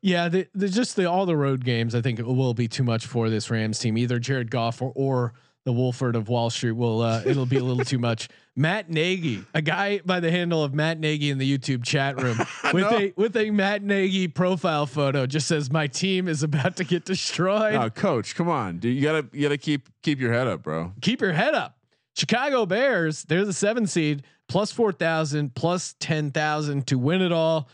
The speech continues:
Speaker 1: I'll say this about the Chicago Bears, and, and, uh, my only note for, uh,
Speaker 2: No.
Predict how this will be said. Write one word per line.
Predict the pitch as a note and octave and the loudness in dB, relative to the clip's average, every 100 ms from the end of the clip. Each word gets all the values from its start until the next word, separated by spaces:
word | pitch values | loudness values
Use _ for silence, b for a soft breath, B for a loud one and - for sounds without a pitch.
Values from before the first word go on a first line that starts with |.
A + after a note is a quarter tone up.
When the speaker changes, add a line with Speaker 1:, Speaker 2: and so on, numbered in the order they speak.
| b b _ _ _ | b b _ _ _
Speaker 1:
I'll | - F#3 | -2 -2
say | - D3+ | 0 -2
this | B2 D3 D3+ - - | 0 0 -2 -6 -2
about | C#3 C3 A#2+ | 0 0 -2
the | |
Chicago | B2 - C#3+ C3+ B2 | -6 -2 0 0 0
Bears, | A#2 B2+ C#3 A2 | 0 0 0 0
and, | A#2+ A#2 | -2 -2
and, | G2 A#2+ A2 G#2+ _ _ - | -2 -2 -4 -6 _ _ -6
uh, | C3 - | -6 -6
my | - D3+ | -2 0
only | E3 E3 D3+ | 2 2 2
note | D3+ D3 C3+ | 0 0 -6
for, | - C#3+ C#3 C3 | -6 -2 0 0
uh, | B2 A#2 A#2 - _ _ _ | -2 -2 -6 -10 _ _ _
Speaker 2:
No. | - D#2+ - | -4 -4 -6